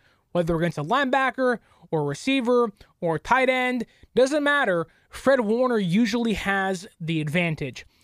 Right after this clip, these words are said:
And I do think right now, you add in Hufanga, you add in Jimmy Ward playing nickel, I do think that there are so many guys in the middle of the field for San Francisco,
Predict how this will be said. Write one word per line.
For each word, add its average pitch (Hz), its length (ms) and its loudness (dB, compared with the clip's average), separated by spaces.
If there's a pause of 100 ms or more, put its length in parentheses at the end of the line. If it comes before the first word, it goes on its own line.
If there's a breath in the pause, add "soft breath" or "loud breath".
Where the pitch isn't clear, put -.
(220 soft breath)
And 214 100 0
I 214 80 0
do 226 220 2
think 285 280 -2
right 185 440 2
now, 269 460 -2 (520)
you 226 140 2
add 247 180 2
in 262 120 2
Hufanga, 277 640 2 (1200)
you 196 140 2
add 220 200 2
in 202 80 0
Jimmy 202 200 0
Ward 214 380 2
playing 170 340 0
nickel, 262 480 2 (440)
I 202 60 2
do 254 380 0
think 254 380 -2
that 226 140 0
there 220 160 2
are 190 60 -2
so - 400 -2
many 254 240 0
guys 185 640 -2
in 196 140 0
the 170 80 -2
middle 220 580 2
of 233 200 -2
the 202 100 2
field 165 540 -4 (380)
for 226 360 0
San 202 260 -4
Francisco, 170 640 -6